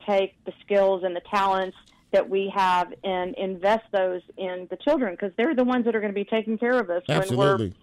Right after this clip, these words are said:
Speaker 1: older and retired and, and things like that. They're the ones that are gonna be holding the jobs in our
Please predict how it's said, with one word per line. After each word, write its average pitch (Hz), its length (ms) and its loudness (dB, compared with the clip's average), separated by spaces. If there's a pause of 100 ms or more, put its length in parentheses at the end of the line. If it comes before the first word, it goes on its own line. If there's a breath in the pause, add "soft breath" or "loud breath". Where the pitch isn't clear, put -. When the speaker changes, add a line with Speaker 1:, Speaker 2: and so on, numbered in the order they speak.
(260)
Speaker 1:
older 233 340 6
and 202 140 -2
retired 226 680 4
and, 185 220 -4
and 190 180 -6
things 220 240 -4
like 208 220 0
that. 202 260 0
They're 226 220 0
the 220 100 2
ones 202 300 0
that 202 100 0
are 196 80 -2
gonna 190 160 -4
be 185 140 -4
holding 202 320 -2
the 190 80 -6
jobs 190 400 0
in 202 100 -8
our 180 140 -6